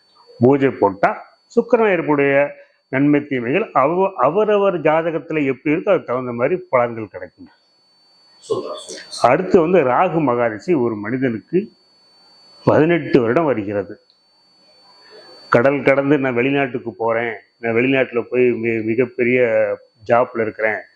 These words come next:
Speaker 1: கம்ப்யூட்டர்ல மிகப்பெரிய ஆளா இருக்கிறேன், மிகப்பெரிய பிசினஸ், சினிமால நான் வந்து நல்ல லாபம் சம்பாதிக்கிறேன்,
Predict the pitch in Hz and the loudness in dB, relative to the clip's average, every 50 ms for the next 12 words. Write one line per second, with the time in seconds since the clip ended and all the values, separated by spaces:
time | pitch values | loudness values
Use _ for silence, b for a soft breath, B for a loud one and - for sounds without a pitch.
0 | - 120 131 131 123 147 147 147 123 123 113 110 110 110 123 127 123 - 117 123 | -2 0 0 2 2 2 2 2 0 -4 -4 -4 -2 0 0 0 0 0 -2 0
1 | 117 104 107 110 117 117 110 104 - _ 104 110 113 107 98 - B B B B | 0 0 0 0 0 0 -2 -2 -6 _ -8 -6 -6 -6 -10 -12 B B B B
2 | B B B B _ _ _ - 120 117 117 127 127 110 - 131 127 135 135 127 | B B B B _ _ _ 2 4 4 4 4 0 2 0 0 0 2 0 -2
3 | 110 110 107 - 131 135 131 113 - 127 107 - 131 135 143 143 139 135 131 123 | -2 -6 -10 -4 -2 -2 -2 -2 -4 -8 -6 -2 0 2 4 4 4 2 2 0
4 | 117 117 117 117 117 117 117 113 135 135 120 113 107 117 120 123 120 113 110 113 | -2 -4 -4 -4 -4 -4 -4 -2 -2 -2 -2 -2 -2 -2 0 0 0 2 2 0
5 | 127 - 120 - - 110 101 104 104 107 101 104 - - 107 107 104 | 0 0 -4 -10 -14 -14 -10 -4 -4 -4 -4 -6 -10 -8 -6 -6 -6